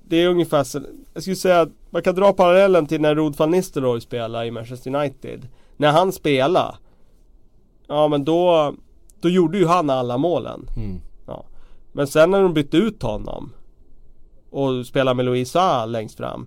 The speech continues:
Speaker 1: så
Speaker 2: Mm.
Speaker 1: var ju inte Saha en bättre, liksom,
Speaker 2: Mål.
Speaker 1: mål, eh, skytt.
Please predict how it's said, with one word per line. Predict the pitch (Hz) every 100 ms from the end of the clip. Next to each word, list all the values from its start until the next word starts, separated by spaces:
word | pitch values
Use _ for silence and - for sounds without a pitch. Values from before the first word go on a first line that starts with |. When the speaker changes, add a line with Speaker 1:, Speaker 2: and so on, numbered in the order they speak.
| -
Speaker 1:
så | - 135
Speaker 2:
Mm. |
Speaker 1:
var | 127
ju |
inte | 113 160
Saha | 175 151
en | 127
bättre, | 123 123 - 123 120 - - - - -
liksom, | 131 131 131 120 117 117
Speaker 2:
Mål. | 135 123 123
Speaker 1:
mål, | 113 - - 120
eh, | 120 117 123
skytt. | 247 - - -